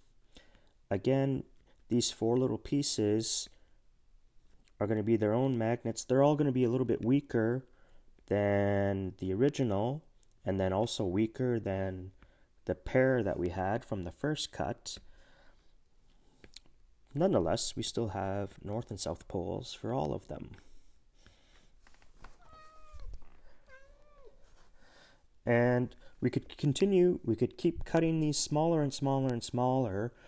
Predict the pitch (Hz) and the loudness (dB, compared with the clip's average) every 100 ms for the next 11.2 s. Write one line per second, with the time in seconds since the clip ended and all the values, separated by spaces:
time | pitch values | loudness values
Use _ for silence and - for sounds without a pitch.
0 | - - - - 113 117 120 120 120 120 | -20 -20 -16 2 4 6 4 2 0 -2
1 | - - - _ - _ _ _ _ 131 | -8 -20 -20 _ -20 _ _ _ _ -4
2 | - 139 151 139 127 - 120 120 - 113 | 2 4 4 2 0 -2 -2 -4 -4 -8
3 | 107 117 - 113 - 120 120 107 - - | -4 -6 -6 -10 -8 -8 -6 -10 -8 -6
4 | 101 107 113 104 92 101 - - - 104 | -2 -2 -2 -4 -6 -6 -6 -10 -8 -2
5 | 95 90 87 - _ - - - - - | 0 -2 -8 -16 _ -20 -20 -20 -20 -20
6 | - - - - 101 - 101 101 104 101 | -20 -20 -12 -4 -2 -2 -2 -2 -4 -8
7 | 104 95 101 110 107 87 87 - - - | -8 -8 -4 -4 -2 -2 -4 -6 -18 -20
8 | - - - 104 104 107 113 117 123 139 | -20 -14 -2 0 2 2 2 0 0 0
9 | 160 165 170 151 - - 117 110 82 85 | 0 -2 -4 -8 -10 -2 -2 -2 -6 -8
10 | 113 - - - 95 104 - 113 113 90 | -10 -8 -6 -4 -2 -2 -2 -2 -2 -2
11 | 90 123 | -4 -6